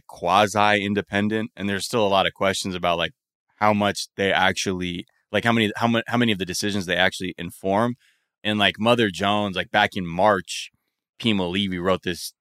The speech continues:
sort of just blurb about it, saying, quote, "While the company has touted it as an independent body that will make final content moderation decisions, thus far the board has only decided a handful of cases,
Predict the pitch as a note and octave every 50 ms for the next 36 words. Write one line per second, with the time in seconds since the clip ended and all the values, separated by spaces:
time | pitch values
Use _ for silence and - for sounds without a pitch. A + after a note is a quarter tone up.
0 | _ _ _ - - A#2 G#2 F2+ E2 D#2+ F#2+ E2 D2+ _ - F2 F#2+ G2+ G2+ F#2+
1 | F2 E2 F2 E2+ E2 E2+ - - _ - - G2 F#2 F2+ E2 - - G#2+ G2+ F#2+
2 | G#2 A2 G#2 G#2 G2+ - C#3+ F3 F#3+ G#3 F#3 E3+ C3+ A2 - - - - D3 F#3+
3 | G3 F3 C#3+ C3 B2+ A2 A#2 A2+ G#2+ A2+ A#2+ B2+ B2 A#2+ G2+ B2+ B2 A#2 A2 G2+
4 | F2 F2+ G#2 A#2 A#2 A2 G2 G2 F2+ F2+ - _ _ _ _ _ - A#2 A2 G#2+
5 | G#2+ A2+ B2 A2+ - - A#2+ A#2+ B2+ B2+ B2 A2 - - A#2+ B2+ B2+ B2 A#2 G#2+
6 | F2 G2+ G2 G2 G2 F#2+ F#2+ F#2+ F#2+ - - F2+ F2 F2 - - G#2 F#2 F2 F2+
7 | E2+ - - _ _ _ _ A#2 C3 D#3 - - E3 D#3+ D3+ C#3 A#2 A2+ G2 E2+
8 | F2+ A2 C#3 F3 F3 C#3+ C3+ A2+ A#2 A2+ B2+ C3+ B2+ G#2 G#2 - - A#2 A#2 A2+
9 | G#2+ F2+ F2+ E2 F2 G#2 A2+ C3 C3 - - A2 G2+ F#2 - - - B2+ C3 C3
10 | - G#2 G2 F#2+ E2+